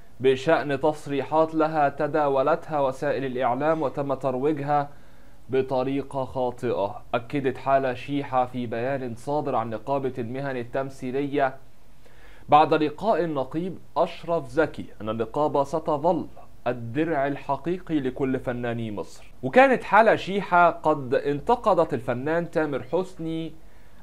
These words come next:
بعد طرحه فيديو كليب بحبك من فيلم مش أنا، واللي بيتضمن مشاهد تجمعه بها، ورغم إنها نشرت على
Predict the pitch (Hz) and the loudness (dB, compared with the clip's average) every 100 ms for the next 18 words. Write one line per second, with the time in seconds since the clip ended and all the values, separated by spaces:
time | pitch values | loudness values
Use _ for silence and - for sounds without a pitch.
0 | - 131 156 151 135 - 151 - 143 127 | 2 4 6 6 2 2 2 2 0 -2
1 | 120 139 135 123 104 - 139 135 120 117 | 0 0 0 -2 -4 -4 -4 -2 -2 -2
2 | - - 160 135 135 151 - - - - | -2 0 -2 4 2 2 -4 -14 -14 -14
3 | - 101 101 - 135 139 131 117 104 - | -10 -8 -10 -2 0 0 -2 -4 -4 -4
4 | 143 147 80 - - - - - - - | -4 -4 -6 -12 -14 -14 -14 -14 -14 -14
5 | - - - - - - 139 170 185 190 | -14 -14 -14 -14 -12 -2 2 4 8 8
6 | 190 196 240 233 190 143 135 196 202 180 | 8 6 6 6 4 2 2 2 2 -2
7 | - 135 131 165 165 156 135 - 117 123 | 0 -2 0 2 2 2 -2 -8 -2 -2
8 | 107 - - - - - - - - - | -2 -8 -12 -14 -14 -14 -14 -14 -14 -14
9 | - - 120 214 226 202 165 220 190 147 | -14 -2 8 8 8 2 2 4 4 4
10 | 196 - 208 170 123 123 | 2 2 0 2 2 2